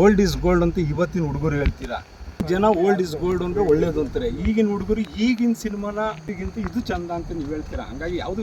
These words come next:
ವ್ಯತ್ಯಾಸಗಳಿಲ್ಲ. ಸಿನಿಮಾ ಅಂದ್ರೆ ಸಿನಿಮಾನೇ, ಅವತ್ತು ಅದೇ ಸಿನಿಮಾ, ಇವತ್ತು ಅದೇ ಸಿನಿಮಾ.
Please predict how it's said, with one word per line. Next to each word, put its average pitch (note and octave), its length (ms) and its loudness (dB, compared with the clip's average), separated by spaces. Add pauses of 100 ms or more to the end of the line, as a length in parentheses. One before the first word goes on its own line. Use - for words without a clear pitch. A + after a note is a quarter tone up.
ವ್ಯತ್ಯಾಸಗಳಿಲ್ಲ. C#3+ 760 -4
ಸಿನಿಮಾ G3+ 420 -4
ಅಂದ್ರೆ G3 180 0
ಸಿನಿಮಾನೇ, E3+ 500 -2 (640)
ಅವತ್ತು G3+ 320 6
ಅದೇ G3 200 6
ಸಿನಿಮಾ, G3 300 -2
ಇವತ್ತು F3+ 420 0
ಅದೇ D3+ 160 0 (100)
ಸಿನಿಮಾ. D3 240 0